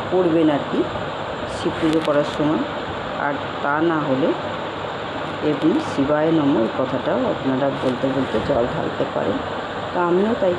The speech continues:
করে আসতাম। তাই মন্ত্রটা বইতে যখন আছে, তা ইচ্ছা করলো আপনাদের সঙ্গে একটু শেয়ার করি। এই দেখুন, জল ঢালার মন্ত্র কী লেখা আছে দেখুন, "শিল শিলটন শিলে বাটন,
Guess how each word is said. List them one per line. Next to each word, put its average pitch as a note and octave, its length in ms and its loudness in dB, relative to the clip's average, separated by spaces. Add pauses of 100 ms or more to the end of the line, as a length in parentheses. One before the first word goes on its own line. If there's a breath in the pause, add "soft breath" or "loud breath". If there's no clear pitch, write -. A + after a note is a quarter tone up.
করে D3 240 4
আসতাম। D#3 440 0 (1120)
তাই D#3 180 2
মন্ত্রটা F#3 520 4 (500)
বইতে F3+ 340 2
যখন F#3 200 4
আছে, E3+ 320 0 (500)
তা E3 140 2
ইচ্ছা E3 400 2
করলো E3 240 2
আপনাদের D3+ 300 0
সঙ্গে D#3 240 2
একটু D#3 140 0 (120)
শেয়ার C#3+ 160 4 (100)
করি। E3+ 180 0 (500)
এই D#3 160 2
দেখুন, C#3+ 280 0 (560)
জল E3 200 4 (100)
ঢালার C#3+ 240 2
মন্ত্র C3+ 420 0 (1120)
কী F3+ 160 2
লেখা E3 240 2
আছে E3 220 0
দেখুন, D#3 220 0 (600)
"শিল G#3+ 240 2 (180)
শিলটন F3 520 4 (520)
শিলে G#3 440 4
বাটন, D3+ 440 4